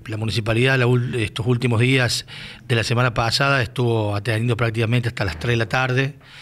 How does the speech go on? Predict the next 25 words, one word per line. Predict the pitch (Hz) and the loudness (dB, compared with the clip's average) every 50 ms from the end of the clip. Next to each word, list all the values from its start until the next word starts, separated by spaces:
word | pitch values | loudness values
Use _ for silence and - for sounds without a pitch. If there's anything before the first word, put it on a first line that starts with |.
| - - - - - - - _ - - | -20 -18 -18 -18 -20 -20 -20 _ -14 -6
eh, | - 117 110 104 104 98 | -4 -2 0 0 0 0
con | - 127 113 | 0 0 2
muchos | 113 127 147 147 - - - | 4 4 4 4 2 2 2
que | 110 113 | 0 0
presentaron | 107 98 - 113 107 110 127 131 | 0 0 0 0 0 2 0 0
los | 127 - | 0 0
planes | - 135 135 143 139 | 0 0 2 2 2
y | |
mucha | 131 135 143 143 - - 127 | 4 4 4 2 2 0 0
gente | - 139 143 131 123 135 | 2 0 0 0 0 -2
que | - 113 110 | -2 0 0
no | 120 123 | 2 2
logró | 120 113 123 127 | 2 2 2 0
presentarlo. | 120 117 - - 123 120 127 120 147 135 139 139 139 151 175 - - - - - - - - - - _ | 0 -2 -4 -2 0 0 0 0 0 0 0 0 0 -2 -4 -6 -12 -18 -20 -18 -18 -18 -18 -20 -14 _
Entonces, | - 123 113 113 113 135 131 127 110 - 131 127 120 120 113 110 110 107 104 104 98 92 - - - - - - _ - | -4 -2 -2 0 0 2 2 2 2 2 2 2 2 2 2 0 0 0 0 -2 -4 -6 -10 -16 -20 -20 -20 -20 _ -4
eh, | 131 113 | -2 0
se | - - | 0 2
ha | 135 | 2
resuelto | 120 131 123 - 143 135 139 147 - | 2 2 2 2 2 0 0 -2 0
que | 131 131 143 - - - | 0 0 0 -2 -2 -2
se, | - - 139 123 113 110 107 101 | -2 0 0 0 0 0 -2 -2
por | - - 120 107 | -4 -4 -4 -4
treinta | 101 - 131 135 131 120 127 117 | -2 0 -2 -2 0 0 0 0
días | 120 127 117 104 | 2 2 0 0
más, | 117 123 131 143 - - | 0 0 0 0 -2 -6